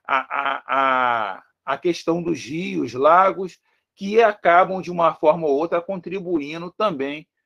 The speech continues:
com essa questão marítima que a gente estabelece aqui. É, outros pesquisadores aqui, como Gibson, ele vai conceituar a arqueologia marítima como estudo dessa interação humana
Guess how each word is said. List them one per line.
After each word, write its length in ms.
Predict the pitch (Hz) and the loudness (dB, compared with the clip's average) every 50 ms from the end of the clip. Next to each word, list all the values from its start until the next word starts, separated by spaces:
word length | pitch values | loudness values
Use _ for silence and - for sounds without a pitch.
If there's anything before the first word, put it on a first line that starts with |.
| _ _ _ _ _ _ _ | _ _ _ _ _ _ _
com 220 | 160 156 151 143 | -2 0 0 2
essa 300 | 143 151 147 - - 151 | 0 0 0 -2 -4 -8
questão 500 | - _ 180 147 - - - 151 160 175 | -4 _ -6 -6 -6 -6 -4 -4 -4 0
marítima 560 | 165 151 139 131 135 143 139 - - 139 131 | 0 0 0 0 -2 -6 -10 -10 -8 -8 -6
que 80 | 127 131 | -6 -8
a 40 | 117 | -12
gente 180 | 117 120 117 | -12 -14 -18
estabelece 600 | - - - 117 113 117 113 104 104 104 101 - 104 | -16 -6 -6 -6 -4 -4 -6 -4 -4 -4 -6 -6 -12
aqui. 340 | 107 _ _ 98 80 - _ _ _ _ _ _ _ _ _ _ _ _ _ _ _ - | -18 _ _ -16 -16 -16 _ _ _ _ _ _ _ _ _ _ _ _ _ _ _ -6
É, 720 | 117 120 120 120 120 120 117 117 113 113 107 104 - - _ _ _ _ _ _ _ | -4 -2 0 0 0 0 -2 -2 -2 -2 -4 -4 -6 -10 _ _ _ _ _ _ _
outros 360 | - 165 170 160 - - - - | 2 2 2 2 2 -6 -16 -8
pesquisadores 920 | _ 165 - - - 151 151 175 170 151 120 135 151 170 180 170 175 156 | _ -6 -6 -6 -12 -4 2 2 2 2 2 0 0 0 0 0 -2 -4
aqui, 480 | 185 180 175 - - 170 180 202 226 - _ _ _ _ _ _ _ | -4 -6 -6 -8 -8 -6 -6 -6 -6 -8 _ _ _ _ _ _ _
como 300 | 151 160 160 160 143 123 | 0 0 0 0 -8 -8
Gibson, 540 | 120 147 160 170 - - - 208 208 247 262 _ _ _ _ _ _ _ _ _ _ | -8 -8 -8 -8 -10 -6 -6 -4 -4 -4 -10 _ _ _ _ _ _ _ _ _ _
ele 280 | - - 170 170 190 175 | 0 0 0 2 2 2
vai 200 | 151 165 170 170 | 4 4 2 2
conceituar 1120 | - - 220 240 254 254 - - 190 208 208 - _ 156 139 139 143 156 190 175 - - _ _ _ _ _ _ _ _ _ _ _ _ _ _ | 0 -4 -4 -4 -4 -6 -2 -2 -2 -2 -2 -8 _ 0 4 4 6 6 4 2 0 -6 _ _ _ _ _ _ _ _ _ _ _ _ _ _
a 100 | - 123 | -2 -2
arqueologia 640 | 135 - - - 156 151 151 147 139 131 139 151 151 | -2 -4 -4 -4 -2 -2 0 -2 -2 -2 0 -2 2
marítima 540 | 156 151 143 135 139 160 170 - 185 175 175 | 2 2 2 2 -2 -4 -6 -8 -8 -8 -6
como 240 | - 196 196 190 | -6 -6 -6 -6
estudo 420 | 175 - - - - 226 247 226 202 | -8 -10 -12 -10 -8 -8 -6 -4 -2
dessa 240 | 190 196 185 - 180 | -2 -2 -2 -2 -8
interação 640 | 175 165 - 170 175 165 151 - - 170 165 160 | -8 -6 -4 0 2 2 2 2 -2 -4 -4 -4
humana 580 | 143 131 127 135 151 170 175 156 127 107 95 | -4 -6 -8 -8 -8 -6 -6 -8 -8 -10 -12